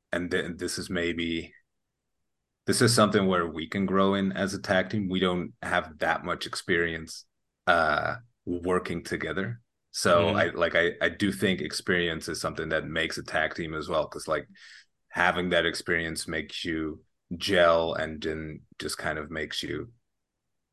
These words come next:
Speaker 1: know, like, what the other person is gonna do. You know what I mean? And then
Speaker 2: Mm-hmm.
Speaker 1: that makes you work together more naturally, as opposed to, like,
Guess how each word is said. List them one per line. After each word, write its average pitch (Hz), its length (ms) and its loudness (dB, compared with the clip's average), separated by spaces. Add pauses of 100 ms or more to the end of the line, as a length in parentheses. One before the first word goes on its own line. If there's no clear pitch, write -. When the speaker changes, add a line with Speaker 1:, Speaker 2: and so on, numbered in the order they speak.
(440)
Speaker 1:
know, 104 440 4
like, 87 220 4
what 85 140 0
the 82 140 0
other 80 160 -4
person 80 360 -4
is 78 100 -8
gonna 78 220 -6
do. 73 420 -8 (240)
You 92 80 2
know 87 120 4
what 82 60 0
I 80 60 -2
mean? 82 420 -6
And 82 220 -4
then 78 220 2
Speaker 2:
Mm-hmm. 104 160 -4 (1000)
Speaker 1:
that - 160 -4
makes 78 200 -2
you 85 60 0
work 82 220 0
together 85 560 2
more 101 340 4
naturally, 95 720 4 (120)
as 82 200 2
opposed 87 400 -2
to, 90 100 0
like, 80 300 -2